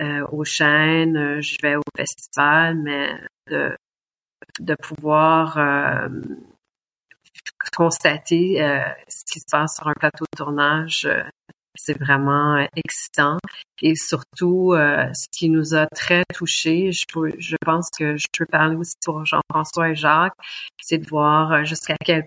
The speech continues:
point, euh, l'équipe était super passionnée par le projet.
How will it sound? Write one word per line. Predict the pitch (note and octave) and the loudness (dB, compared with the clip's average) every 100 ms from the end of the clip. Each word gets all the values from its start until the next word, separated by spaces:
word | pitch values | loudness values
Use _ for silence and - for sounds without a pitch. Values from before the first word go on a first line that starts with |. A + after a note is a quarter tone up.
| - | -2
point, | D#3 D#3+ D#3+ | 2 4 4
euh, | E3 C#3+ | 2 2
l'équipe | D3 - E3 E3 D#3+ - | -2 -4 -2 -2 -2 -4
était | D#3+ D3 | -4 -2
super | - - F3 - D#3 D3+ | -4 -2 -2 2 2 2
passionnée | - D#3 - D3 C#3+ D3+ | -2 -2 -4 -4 -2 -2
par | D#3 D3 | 0 0
le | C#3 | -2
projet. | - - D3 D3 D3+ C#3+ | -6 0 0 2 0 0